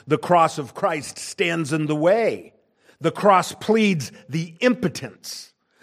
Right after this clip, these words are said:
the weakness of human effort. "You can't do it without me."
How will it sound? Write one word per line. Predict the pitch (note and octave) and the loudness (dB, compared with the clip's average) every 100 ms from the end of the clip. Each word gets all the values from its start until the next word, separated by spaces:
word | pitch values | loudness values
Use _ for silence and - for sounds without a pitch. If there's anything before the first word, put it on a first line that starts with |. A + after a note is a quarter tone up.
| _ | _
the | - A2+ D#3 | -4 2 2
weakness | D3 G#3+ A#3+ G3+ C3 A2 - - | 6 4 4 0 -4 -6 -12 -6
of | C#3 | -6
human | A#2 D3 C3 | -2 -2 -2
effort. | A2+ A2 - _ _ _ - | -8 -14 -20 _ _ _ 0
"You | E3 A3+ A#3 | 4 4 2
can't | - A#3 G#3 - - A#2+ | 2 4 4 0 -10 0
do | A2+ C4 A#3 | 6 8 6
it | - - - _ | 4 -4 -20 _
without | C3+ E3 C#3 C3 B2+ | 6 6 6 2 2
me." | A#2+ G#2+ E2 | -4 -6 -10